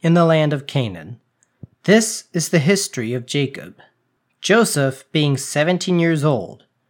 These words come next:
was feeding the flock with his brothers, and the lad was with the sons of Bilhah and the sons of Zilpah,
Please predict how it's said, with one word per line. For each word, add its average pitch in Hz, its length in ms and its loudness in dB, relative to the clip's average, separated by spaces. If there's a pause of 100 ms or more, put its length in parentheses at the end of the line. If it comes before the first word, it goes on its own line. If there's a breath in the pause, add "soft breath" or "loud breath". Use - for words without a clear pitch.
(180)
was 143 220 -2
feeding 214 320 4
the 180 80 2
flock 175 520 0
with 160 140 -2
his 156 140 -2
brothers, - 640 0 (500)
and 147 120 0
the 151 60 2
lad 196 360 6
was 165 200 0
with 220 160 2
the 180 80 0
sons 147 380 2
of 117 140 -4
Bilhah 117 580 0 (560)
and 147 120 2
the 147 60 2
sons 160 340 0
of 147 100 0
Zilpah, 131 760 0